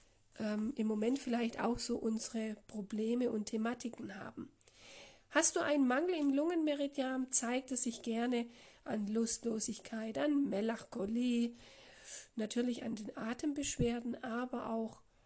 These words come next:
ja, wenn man so ein dumpfes Gefühl im Kopf hat, also sprich, ja, ein, ein Blutandrang im Kopf verspürt. Wenn du natürlich in Balance bist mit dem Lungenmeridian,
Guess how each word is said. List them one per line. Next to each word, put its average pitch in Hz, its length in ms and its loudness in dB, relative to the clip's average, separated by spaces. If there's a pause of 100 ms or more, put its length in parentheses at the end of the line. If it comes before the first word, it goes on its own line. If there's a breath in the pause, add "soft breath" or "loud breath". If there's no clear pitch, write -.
(760 soft breath)
ja, 226 260 -4
wenn 220 120 0
man 226 140 0
so 226 180 2
ein 214 180 -2
dumpfes 226 460 -2
Gefühl 220 640 2
im 208 180 -6
Kopf - 300 -2
hat, - 340 2
also - 240 -8
sprich, 226 440 -4 (680 soft breath)
ja, 226 280 -6 (300)
ein, 233 320 -2 (220)
ein 226 180 2
Blutandrang 233 720 2
im 214 160 -2
Kopf - 460 -2
verspürt. - 720 -4 (1040)
Wenn 220 160 0
du 330 100 2
natürlich 339 420 2
in 233 120 0
Balance 240 480 0
bist 233 240 -2
mit 214 100 -2
dem 220 120 -2
Lungenmeridian, 233 800 0